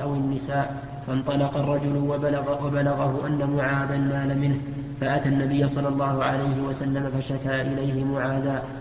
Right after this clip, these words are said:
فقال النبي صلى الله عليه وسلم: يا معاذ، يا معاذ، أفتان أنت أو أف-، أو أفاتن ثلاث، ثلاث مرار؟ فلو-، فلولا صليت بسبح اسم ربك الأعلى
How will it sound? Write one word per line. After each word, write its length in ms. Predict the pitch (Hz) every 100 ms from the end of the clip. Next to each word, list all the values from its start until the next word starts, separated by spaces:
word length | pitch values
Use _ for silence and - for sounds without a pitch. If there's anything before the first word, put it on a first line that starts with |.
| - -
فقال 300 | 135 143 139
النبي 440 | 143 143 143 151 143
صلى 180 | 147 147
الله 360 | 143 143 139
عليه 340 | 143 143 139 139
وسلم: 520 | 135 139 143 143 131 - - - -
يا 240 | 135 139 143
معاذ، 600 | 147 135 147 143 147 143 143 147 -
يا 220 | 143 139
معاذ، 340 | 151 147 156 147
أفتان 760 | 143 143 139 - 135 139 143 139
أنت 200 | 143 147 143 - - - -
أو 260 | 143 143 -
أف-، 420 | 139 - - 151
أو 200 | 139 139
أفاتن 800 | 139 135 143 143 139 143 143 131 -
ثلاث، 500 | 135 143 139 143 143 - - - -
ثلاث 300 | 123 139 139
مرار؟ 460 | 143 139 143 139 - - - - - - -
فلو-، 360 | 135 139 139 151 - - - - - -
فلولا 440 | 135 143 147 147
صليت 600 | 143 147 143 147 139 143
بسبح 460 | 147 151 143 143 143
اسم 220 | 143 143
ربك 360 | 143 143 143 143
الأعلى 460 | 139 147 143 135